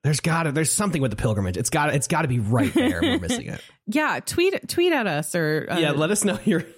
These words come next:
Speaker 1: your
Speaker 2: post in the
Speaker 1: Valentines.
Speaker 2: post in the Discord. Um, uh, this one was so obvious, but it was, bre-, it's, it's low hanging fruit, but I had to grab
Speaker 1: Mm.
Speaker 2: it for Kasumi.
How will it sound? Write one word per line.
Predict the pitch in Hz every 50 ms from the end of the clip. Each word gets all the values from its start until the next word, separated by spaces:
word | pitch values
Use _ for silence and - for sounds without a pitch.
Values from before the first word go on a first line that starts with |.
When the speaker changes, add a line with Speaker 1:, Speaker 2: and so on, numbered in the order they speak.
| - - -
Speaker 1:
your | - - 240 208 - - -
Speaker 2:
post | - -
in | - 302 269
the | 240
Speaker 1:
Valentines. | 226 220 214 202 208 220 117 123 113 - - - _ _
Speaker 2:
post | - 208 220 - - -
in | 233 226
the | 208 196
Discord. | 180 185 - - - 190 165 143 - - _ _ _ 269
Um, | 302 302 302 302 294 320 330 - - - - - - - - -
uh, | - 233 247 233 233 240
this | 233 269 285 - -
one | 359 359 349
was | 349 330
so | - - 240 202 202 165
obvious, | 143 160 160 156 170 170 160 160 160 160 -
but | - 190 170
it | 165 151
was, | 143 165 - -
bre-, | - 180
it's, | 160 - - 185 175 - - - -
it's | 202 - - -
low | 220 220 208
hanging | 196 170 190 156 147 139
fruit, | 139 - 160 147 131
but | - 147
I | 135
had | 139 135 160 156 147
to | 165
grab | 147 - 135 127 131 107
Speaker 1:
Mm. | 135 131
Speaker 2:
it | 98
for | - 131
Kasumi. | - - 165 151 156 - - 160 151 147 139 135